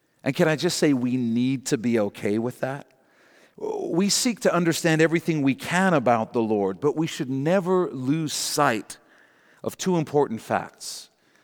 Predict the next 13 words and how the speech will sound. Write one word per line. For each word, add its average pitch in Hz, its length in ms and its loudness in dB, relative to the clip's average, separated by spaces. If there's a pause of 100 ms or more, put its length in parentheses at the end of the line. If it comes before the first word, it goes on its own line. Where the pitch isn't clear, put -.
(100)
Number 135 200 2
one, 147 320 2
there 139 200 4
is 143 160 0
a 135 40 0
God, 107 320 0
and 110 160 -4
number 113 220 -2
two, 131 240 -6
you 110 340 -4
are 107 100 -2
not 101 200 -4
him. 98 240 -10